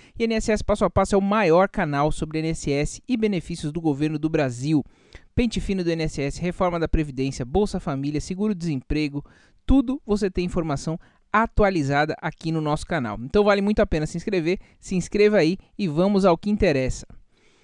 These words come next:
Fila do I N S S dois mil e vinte, enfim, revelado. Quantos dias o I N S S está demorando pra liberar os benefícios? Veja também como agilizar. É uma pergunta muito recorrente aqui nos comentários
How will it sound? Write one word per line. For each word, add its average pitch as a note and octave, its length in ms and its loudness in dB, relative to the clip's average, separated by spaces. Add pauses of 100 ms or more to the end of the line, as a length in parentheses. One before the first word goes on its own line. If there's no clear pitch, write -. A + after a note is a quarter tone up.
(340)
Fila D4+ 460 2
do A#3+ 160 2
I A3+ 40 4
N A3 80 0
S G3+ 220 0
S G3 220 2
dois F#3 160 6
mil F#3+ 140 2
e F3 40 2
vinte, E3+ 360 2
enfim, F#3+ 460 2
revelado. C#3+ 760 2
Quantos G#3 520 2
dias D#3 360 2
o E3 80 0
I E3 40 2
N D#3+ 140 0
S D3+ 220 -4
S C#3+ 160 -2
está D3+ 220 -4
demorando D#3+ 640 4
pra F3 220 2
liberar D3 480 2 (480)
os G#3 240 8
benefícios? D3 760 2
Veja F#3 260 4
também D#3+ 300 0
como G3 300 6
agilizar. C#3 500 0
É C#3 60 2
uma F#3+ 120 4
pergunta F#3 480 4
muito G3+ 400 6
recorrente F3+ 540 2
aqui D#3 160 -6
nos D3+ 140 -4
comentários F3+ 560 -2